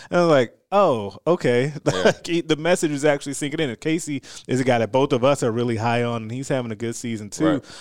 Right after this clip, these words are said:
Speaker 1: Um, so that, that is a great sign. But one more thing I wanna definitely mention, 'cause I was talking about the things that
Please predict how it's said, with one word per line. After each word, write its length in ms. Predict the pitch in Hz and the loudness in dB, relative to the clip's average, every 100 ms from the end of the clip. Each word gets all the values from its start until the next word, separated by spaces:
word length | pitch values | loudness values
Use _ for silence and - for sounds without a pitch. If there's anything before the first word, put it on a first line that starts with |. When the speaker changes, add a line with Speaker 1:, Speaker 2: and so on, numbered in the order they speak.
| - _ | -20 _
Speaker 1:
Um, 320 | 131 113 107 | -2 -2 -4
so 100 | - | 2
that, 180 | 156 170 | 2 4
that 180 | 160 151 | 4 2
is 100 | 123 | 2
a 40 | 110 | -4
great 400 | 113 117 143 143 | -6 -4 -2 -4
sign. 420 | - 135 131 113 | -2 0 0 -2
But 100 | 110 | -6
one 220 | 107 185 | -2 -2
more 180 | 185 143 | -2 -4
thing 220 | - 127 | -4 -2
I 60 | 113 | -2
wanna 180 | 113 104 | -4 -2
definitely 300 | 135 139 117 | -2 -2 -6
mention, 320 | 123 120 107 | -6 -6 -6
'cause 80 | 110 | -4
I 40 | |
was 100 | 113 | -4
talking 180 | 127 120 | -2 -2
about 140 | 123 113 | -4 -4
the 60 | |
things 360 | - 127 139 127 | -4 -6 -6 -2
that 220 | 123 98 | 0 0